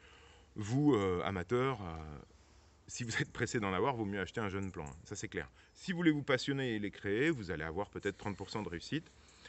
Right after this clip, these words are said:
Alors, c'est quoi la différence ? C'est que nous, professionnels, on les met sur des tablettes chauffantes, c'est-à-dire qu'on va chauffer le terreau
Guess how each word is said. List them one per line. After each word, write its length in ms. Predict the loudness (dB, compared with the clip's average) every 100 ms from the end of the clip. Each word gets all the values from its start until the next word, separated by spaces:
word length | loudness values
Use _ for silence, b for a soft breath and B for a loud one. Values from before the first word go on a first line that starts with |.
| B
Alors, 160 | 0 0
c'est 100 | 2
quoi 120 | 2
la 80 | 2
différence ? 400 | 2 2 2 0
C'est 100 | -2
que 140 | -2
nous, 120 | -4
professionnels, 600 | -2 -2 -2 -2 0 0
on 100 | 0
les 80 | -2
met 120 | -4
sur 180 | -4 -4
des 120 | -2
tablettes 320 | 0 0 0 -2
chauffantes, 420 | -4 -2 -4 -6
c'est-à-dire 280 | -6 -4 -4
qu'on 120 | -6
va 100 | -6
chauffer 420 | -2 0 0 -2
le 60 | 0
terreau 300 | 2 2